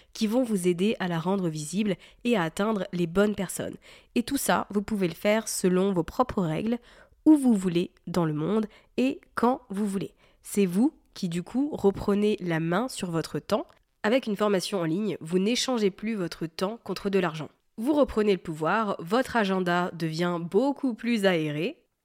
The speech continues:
et vous n'avez plus le sentiment ou l'impression d'être l'esclave de votre entreprise. Si vous vous êtes reconnu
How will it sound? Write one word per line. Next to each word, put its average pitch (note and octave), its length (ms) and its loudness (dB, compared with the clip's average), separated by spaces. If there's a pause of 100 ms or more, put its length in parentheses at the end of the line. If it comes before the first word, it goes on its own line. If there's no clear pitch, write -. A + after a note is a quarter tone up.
(120)
et A#3+ 80 2
vous G#3+ 100 0
n'avez F#3+ 220 2
plus A3+ 380 -2
le F#3 140 -2
sentiment F3+ 760 -2
ou F3+ 80 -6
l'impression F3 720 -2
d'être E3+ 360 -2
l'esclave F#3 600 -4
de F#3+ 120 0
votre G3 260 0
entreprise. - 460 -6 (480)
Si - 180 -2
vous B3 140 0
vous A#3+ 180 -2
êtes C4+ 160 4
reconnu A3+ 680 2